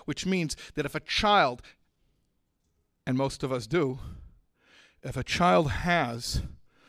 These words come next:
a shame, a moment of spiritual brokenness, a moment of moral failure,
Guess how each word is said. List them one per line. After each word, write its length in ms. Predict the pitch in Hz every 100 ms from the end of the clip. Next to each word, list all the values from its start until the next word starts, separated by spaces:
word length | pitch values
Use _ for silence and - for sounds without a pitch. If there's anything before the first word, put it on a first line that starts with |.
| _ _ _ _ _ _ _ _ -
a 80 | 139
shame, 580 | - - 165 131 104 110 - - - _ _ _ _ _ _ _ _ _ _ _ _ 127
a 60 |
moment 520 | 127 139 156 147 135 -
of 120 | -
spiritual 520 | - 147 143 135 143
brokenness, 920 | 127 135 135 - 107 95 - - - - - - -
a 60 |
moment 440 | 139 151 160 151 151
of 120 | 123
moral 420 | 135 143 147 143
failure, 720 | - - 143 143 131 104 98